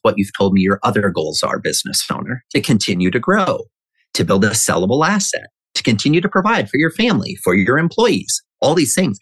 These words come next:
If you have a client who's willing to give you less than a five-star review,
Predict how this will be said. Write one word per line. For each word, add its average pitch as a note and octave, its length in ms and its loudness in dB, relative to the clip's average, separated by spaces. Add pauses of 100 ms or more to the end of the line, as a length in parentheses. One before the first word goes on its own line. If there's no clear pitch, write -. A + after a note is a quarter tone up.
(400)
If G#3+ 220 2
you C4+ 260 2
have - 220 -2
a D#3+ 80 -4 (200)
client G2+ 580 -2 (520)
who's C#3 240 4
willing G#3 400 2
to F3+ 120 -2
give C3 280 0
you A#2 360 2 (140)
less D3 720 2
than A#2 140 2
a G#2 80 0
five-star G2 580 0
review, F#2 480 -2